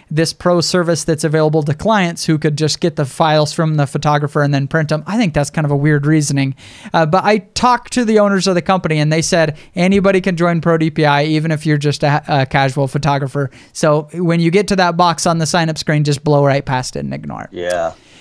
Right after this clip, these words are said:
Speaker 1: Anyway, but they were bought out by W H C C a couple weeks ago.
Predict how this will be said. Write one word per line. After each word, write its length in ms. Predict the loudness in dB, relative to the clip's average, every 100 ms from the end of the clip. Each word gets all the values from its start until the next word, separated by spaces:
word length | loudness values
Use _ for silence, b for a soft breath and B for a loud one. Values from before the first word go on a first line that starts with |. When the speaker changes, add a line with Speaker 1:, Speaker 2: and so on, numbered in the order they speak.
| B B B -2
Speaker 1:
Anyway, 320 | 0 2 0
but 180 | 0 2
they 100 | 4
were 200 | 4 4
bought 200 | 4 4
out 200 | 2 2
by 160 | 2
W 260 | 2 2 2
H 140 | 0
C 160 | -2 -4
C 160 | -2 -4
a 60 |
couple 240 | -4 -6 -8
weeks 220 | -8 -6
ago. 300 | 0 2